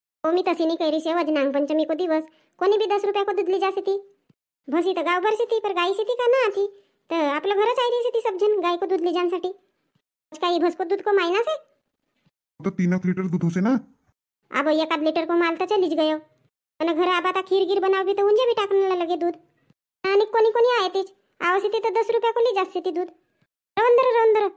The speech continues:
Speaker 1: आज डेअरी मा दूध नको ले जाओ.
Speaker 2: ठीक से बाबा, नाही ले जात, पर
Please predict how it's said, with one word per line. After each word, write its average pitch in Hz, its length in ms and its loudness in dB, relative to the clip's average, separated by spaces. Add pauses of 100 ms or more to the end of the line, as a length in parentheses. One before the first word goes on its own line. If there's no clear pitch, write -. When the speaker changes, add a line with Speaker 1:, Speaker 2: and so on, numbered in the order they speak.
(160)
Speaker 1:
आज 349 140 -2
डेअरी 392 240 2
मा 403 100 4
दूध 370 160 2
नको 381 180 2
ले 349 100 -2
जाओ. 311 140 -2 (680)
Speaker 2:
ठीक 190 160 0
से 170 100 -2
बाबा, 156 260 0
नाही 196 160 4
ले 165 80 0
जात, 160 140 0 (280)
पर 180 160 0